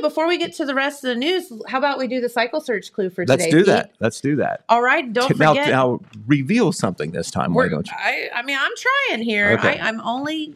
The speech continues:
Speaker 1: given, I'm just reading what I'm given.
Speaker 2: Okay.
Speaker 1: How's that?
Speaker 2: Okay.
Speaker 1: And of course, don't forget, one luck-, lucky listener will win, win, gosh,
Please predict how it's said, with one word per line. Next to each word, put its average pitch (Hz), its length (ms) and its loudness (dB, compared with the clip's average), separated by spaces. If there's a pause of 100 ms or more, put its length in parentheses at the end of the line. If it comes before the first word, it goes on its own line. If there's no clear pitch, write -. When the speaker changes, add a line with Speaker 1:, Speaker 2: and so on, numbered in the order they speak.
(140)
Speaker 1:
given, 247 520 -4
I'm 247 240 -4
just 277 220 -10
reading 226 380 -4
what 208 180 -2
I'm 190 180 -6
given. 175 480 -8 (140)
Speaker 2:
Okay. 214 120 -4
Speaker 1:
How's 180 160 -4
that? 185 260 -6 (140)
Speaker 2:
Okay. - 280 -10
Speaker 1:
And 254 160 2
of 262 100 -6
course, 294 240 0
don't 269 220 -2
forget, 247 320 -4
one 226 160 -2
luck-, 214 220 -4 (100)
lucky 208 340 -2
listener 196 460 -2
will 214 140 -6
win, 196 360 -4
win, 254 380 -2 (180)
gosh, - 500 -10